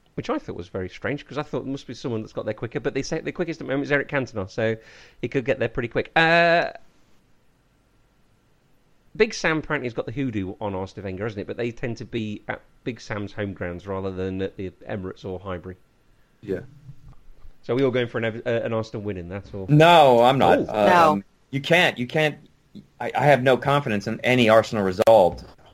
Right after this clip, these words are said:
Speaker 3: home
Speaker 4: Yeah.
Speaker 3: or away. So the, what I said about Spurs earlier, when I was being mean, is, I mean, that's only because they're playing Liverpool away, and I, I think Anfield's a terrible, terrifying place to go for anybody these days. Um,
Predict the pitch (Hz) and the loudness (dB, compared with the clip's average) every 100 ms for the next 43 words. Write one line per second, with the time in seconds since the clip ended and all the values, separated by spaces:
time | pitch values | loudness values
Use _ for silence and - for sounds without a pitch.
0 | _ _ - 127 147 123 95 95 90 90 | _ _ -2 4 6 6 6 4 4 2
1 | - 104 104 - _ 123 139 147 - - | -2 -2 -2 -8 _ 2 4 4 2 0
2 | 143 123 - 120 131 107 120 113 104 98 | 4 4 0 0 0 2 2 4 4 4
3 | 98 95 92 - 98 98 107 101 101 95 | 4 2 -2 -2 -2 0 0 2 2 2
4 | 92 87 _ _ _ _ - 117 - - | 0 -4 _ _ _ _ 0 0 0 -6
5 | 131 135 139 170 - - _ - 170 214 | 2 4 6 4 0 -14 _ 4 6 8
6 | 202 147 147 160 143 - 139 127 123 139 | 4 0 -4 -6 -6 -4 -4 -2 -2 -4
7 | - 92 87 92 98 120 117 120 127 110 | -4 -4 2 2 4 2 2 0 2 2
8 | 110 107 110 101 - 107 104 104 101 _ | 0 0 -6 -8 0 2 2 0 -8 _
9 | - 113 107 104 98 - 98 90 92 101 | 0 4 4 4 0 0 -2 -2 2 4
10 | 101 92 107 104 85 82 80 80 78 80 | 4 4 2 2 2 0 -4 -4 -4 -4
11 | - _ _ _ _ - 95 87 82 82 | -10 _ _ _ _ -2 4 6 4 2
12 | 85 | -4